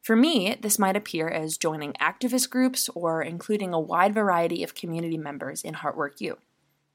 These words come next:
After you're done, take two minutes to breathe and congratulate yourself on the final step of this activity.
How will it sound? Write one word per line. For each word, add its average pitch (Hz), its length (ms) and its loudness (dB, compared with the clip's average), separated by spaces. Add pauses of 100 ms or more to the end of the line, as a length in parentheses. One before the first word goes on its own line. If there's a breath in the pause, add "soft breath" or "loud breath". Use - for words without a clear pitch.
(560)
After 156 240 2
you're 269 160 -4
done, 175 380 -2 (280)
take - 280 -4
two 320 240 -2
minutes 254 320 2
to 233 100 -6
breathe 170 400 -2
and 175 160 -4
congratulate 160 680 0
yourself 143 500 -4
on 160 100 -8
the 143 60 -10
final 185 440 0
step 151 400 -4
of 160 140 -14
this 143 300 -8
activity. - 500 -12